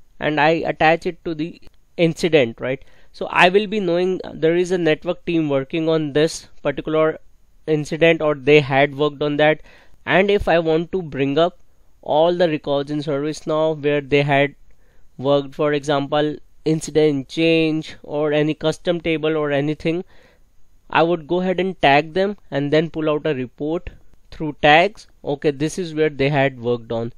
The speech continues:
Similarly, we can do for major incidents, or if you want to create your own personal tag for your understanding in ServiceNow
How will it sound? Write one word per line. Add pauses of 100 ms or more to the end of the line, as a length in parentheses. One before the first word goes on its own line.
(280)
Similarly,
we
can
do
for
major
incidents, (280)
or
if
you
want
to
create
your
own
personal
tag (260)
for
your
understanding
in
ServiceNow